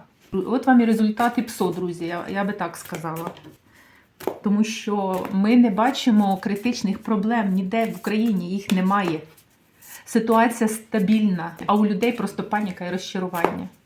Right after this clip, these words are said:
Внутрішнє накручування ситуації. Чим це викликані ці страхи? Двадцять перший старший аркан світ. Коли люди знаходяться в якомусь певному замкнутому просторі.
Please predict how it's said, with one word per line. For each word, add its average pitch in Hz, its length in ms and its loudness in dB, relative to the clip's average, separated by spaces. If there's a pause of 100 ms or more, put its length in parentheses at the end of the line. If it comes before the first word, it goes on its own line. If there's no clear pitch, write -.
(200)
Внутрішнє 220 680 4
накручування 190 720 0
ситуації. 180 800 -8 (680)
Чим 254 220 6
це 247 120 2
викликані 208 480 0
ці 180 140 -8
страхи? - 540 -6 (260)
Двадцять 214 440 0
перший 214 280 0
старший 196 380 -2
аркан 190 320 -2
світ. - 320 -10 (440)
Коли 247 200 6
люди 277 220 6
знаходяться 220 440 2
в - 20 0
якомусь 240 420 6
певному 262 480 8
замкнутому 220 600 4
просторі. 185 640 -4